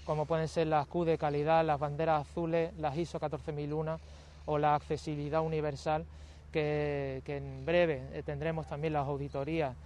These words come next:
y esperamos, pues, revalidar todos estos galardones.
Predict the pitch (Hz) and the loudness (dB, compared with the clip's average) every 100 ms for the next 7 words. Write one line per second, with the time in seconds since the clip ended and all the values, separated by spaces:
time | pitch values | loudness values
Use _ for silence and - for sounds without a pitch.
0 | - - - 156 151 143 151 151 165 - | -16 -16 -10 -2 -2 -2 -2 0 -2 0
1 | 160 151 147 143 139 139 160 143 - - | 0 2 2 0 0 2 2 2 -4 -2
2 | 151 151 151 151 147 147 143 147 156 160 | 0 0 0 0 2 0 0 -2 -2 -4